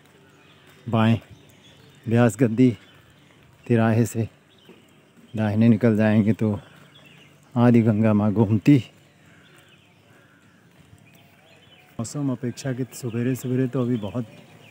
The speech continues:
तगड़े बादल थे, लेकिन इस समय बाबा की अतुकी कृपा और महाकाल की प्रेरणा के बलस्वरूप इंद्रदेव ने तो थोड़ा खोल रखा है हम लोगों के लिए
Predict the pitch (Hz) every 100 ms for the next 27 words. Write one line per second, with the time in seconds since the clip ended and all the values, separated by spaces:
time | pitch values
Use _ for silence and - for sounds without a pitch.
0 | - - - - 117 120 120 107 107 127
1 | 127 123 113 113 104 - 113 107 - -
2 | - - - - - - - 113 113 113
3 | 113 110 120 113 120 113 - 107 104 98
4 | 104 110 110 104 107 107 107 107 104 107
5 | 104 120 113 110 120 123 131 127 117 -
6 | - - - - - 123 113 120 123 -
7 | 127 131 120 131 117 113 117 127 123 127